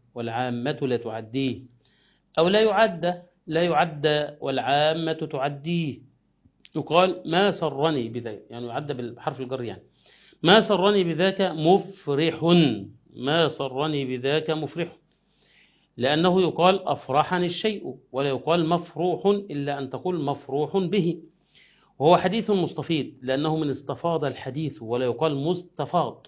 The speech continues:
إلا أن يقال: "مستفاض فيه"، لابد فيه من الحرف. وتقول: "إياك وأن تفعل كذا"،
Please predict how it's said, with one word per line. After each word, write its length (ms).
إلا 180
أن 80
يقال: 380
"مستفاض 920
فيه"، 340
لابد 260
فيه 180
من 140
الحرف. 460
وتقول: 840
"إياك 380
وأن 380
تفعل 460
كذا"، 400